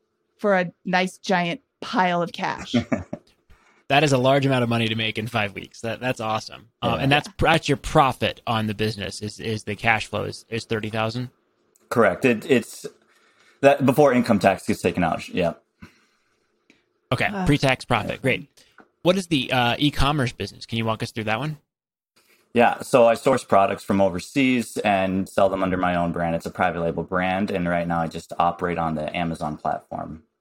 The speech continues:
Speaker 2: And that is the, the gist of it. I, I was done, almost ready to stop doing it. I just wasn't enjoying it much. Uh, but I've kind of found another, reignited that passion. And, um, yeah, I'm,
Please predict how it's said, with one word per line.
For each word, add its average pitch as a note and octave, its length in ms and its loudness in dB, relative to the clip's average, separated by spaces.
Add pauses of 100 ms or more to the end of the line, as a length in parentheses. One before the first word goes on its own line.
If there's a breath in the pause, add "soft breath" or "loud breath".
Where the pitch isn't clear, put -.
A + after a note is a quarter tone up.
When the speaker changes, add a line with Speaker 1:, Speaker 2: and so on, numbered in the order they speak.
Speaker 2:
And D#2 140 -6
that F#2 420 -2 (220)
is G#2 540 -2
the, G2 340 0
the G#2 160 -2
gist B2+ 320 0
of C3+ 140 4
it. D3 120 2
I, A#2 480 4
I A#2 140 6
was A#2+ 340 -2 (220)
done, C3+ 460 4
almost C3+ 320 4
ready A#2+ 200 4
to - 140 -8
stop G#2 300 2
doing A2 180 4
it. G#2+ 80 0
I G#2 80 2
just G2 220 -4
wasn't G2 400 2
enjoying F#2 580 0
it A#2 140 0
much. A#2+ 400 -2 (100)
Uh, F2 520 2 (120)
but G2 140 4
I've F2 200 0 (280)
kind F#2 180 -6
of E2+ 60 -8
found F2+ 260 0
another, E2+ 440 -2 (460)
reignited G#2 540 2
that G2 240 4
passion. A#2 560 0
And, F2+ 320 0
um, D#2 400 -2 (1300)
yeah, G2+ 240 2
I'm, G#2 160 0